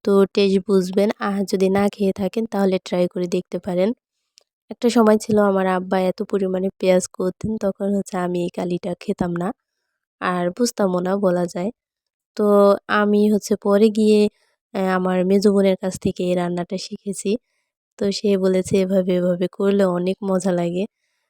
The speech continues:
তো তারপরে আমি একবার করেছি, করার পরে তো দেখি যে আসলেই অনেক টেস্ট। আর এখন হচ্ছে আমার আব্বা আর পেঁয়াজ করেন না, কিন্তু এখন কিনে খাই। তখন হচ্ছে ফেলে দিত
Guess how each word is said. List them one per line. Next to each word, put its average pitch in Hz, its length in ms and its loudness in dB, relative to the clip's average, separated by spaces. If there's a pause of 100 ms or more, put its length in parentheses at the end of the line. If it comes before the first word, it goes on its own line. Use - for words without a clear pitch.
(200)
তো 226 80 2 (180)
তারপরে 208 440 -2
আমি 190 340 0
একবার 185 380 0
করেছি, 190 600 -2
করার 190 360 0
পরে 185 260 -2
তো - 160 -10
দেখি 180 360 -2
যে 185 160 -2
আসলেই 196 480 -2
অনেক 185 340 -2
টেস্ট। 185 340 -4 (520)
আর 196 140 -4
এখন 190 300 -2
হচ্ছে 196 240 -2
আমার 180 260 -4
আব্বা 175 320 -6
আর 175 120 -2
পেঁয়াজ 185 380 -2
করেন 190 340 2
না, 202 160 -2
কিন্তু 190 280 -8
এখন 175 300 -4
কিনে 190 340 -2
খাই। 196 220 -6 (100)
তখন 214 300 -2
হচ্ছে 220 260 -2
ফেলে 190 260 -2
দিত 185 220 -6